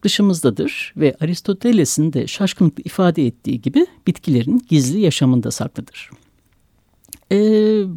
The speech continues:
bahçe kavramı özelinde insan ve doğa arasındaki ebedi ve ezeli ilişkinin nasıl olduğunu merak ediyorsanız bu kitabı okumanızı tavsiye ederim. Çok hoş bilgiler var. Ee,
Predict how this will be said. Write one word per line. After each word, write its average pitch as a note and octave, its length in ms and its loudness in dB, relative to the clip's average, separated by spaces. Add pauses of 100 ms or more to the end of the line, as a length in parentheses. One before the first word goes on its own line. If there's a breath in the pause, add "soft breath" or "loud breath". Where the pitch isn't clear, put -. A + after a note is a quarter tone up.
bahçe F#3+ 380 0
kavramı F#3+ 500 2
özelinde F3 680 2
insan E3 640 0
ve D3 320 2
doğa D3+ 220 2
arasındaki C#3 760 -2
ebedi C#3+ 420 0
ve C#3 60 -4
ezeli C3+ 380 -4
ilişkinin A#2+ 600 -2
nasıl D#3 240 0
olduğunu B2 240 -2
merak E3 360 0
ediyorsanız D3+ 480 -4
bu F#3+ 260 0
kitabı F#3 280 -4
okumanızı F#3 580 -2
tavsiye B2+ 420 -8
ederim. B2 220 -6 (200)
Çok - 220 -4
hoş D#3+ 260 0
bilgiler B2 340 -2
var. - 400 -4 (1000 loud breath)
Ee, C#3 320 2